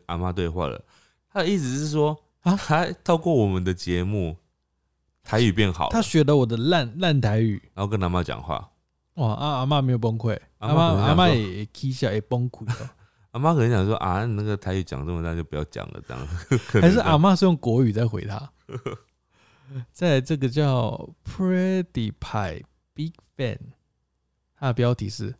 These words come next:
Speaker 2: “好好笑”。啊，下面写说：“听狸猫说台语真的会笑死。”
Speaker 1: <laughs> 会笑死。
Speaker 2: 结束了，结束了。再来这个，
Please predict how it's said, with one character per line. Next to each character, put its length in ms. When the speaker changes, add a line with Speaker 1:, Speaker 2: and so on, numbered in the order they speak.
Speaker 2:
“好 160
好 160
笑”。 320
啊， 240
下 160
面 100
写 140
说 240
：“听 180
狸 120
猫 180
说 160
台 200
语 100
真 160
的 240
会 100
笑 260
死。” 320
Speaker 1:
<laughs> 420
会 80
笑 20
死。 0
Speaker 2:
结 180
束 280
了， 180
结 140
束 220
了。 160
再 180
来 60
这 160
个， 200